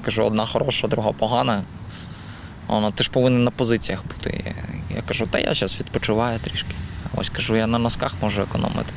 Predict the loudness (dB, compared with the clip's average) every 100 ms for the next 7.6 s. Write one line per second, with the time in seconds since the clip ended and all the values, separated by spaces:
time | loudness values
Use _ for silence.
0 | -8 -6 -2 2 2 2 2 2 2 0
1 | 0 -2 -2 -4 -6 -6 -8 -8 -8 -8
2 | -6 -8 -8 -10 -8 -8 -4 -4 -2 0
3 | 2 2 2 2 2 0 -2 -2 0 2
4 | 0 -2 -2 -2 -2 -4 -2 0 2 2
5 | 2 0 -4 -10 0 2 4 2 4 4
6 | 2 2 0 -2 0 0 2 2 4 2
7 | 2 0 -2 -2 -6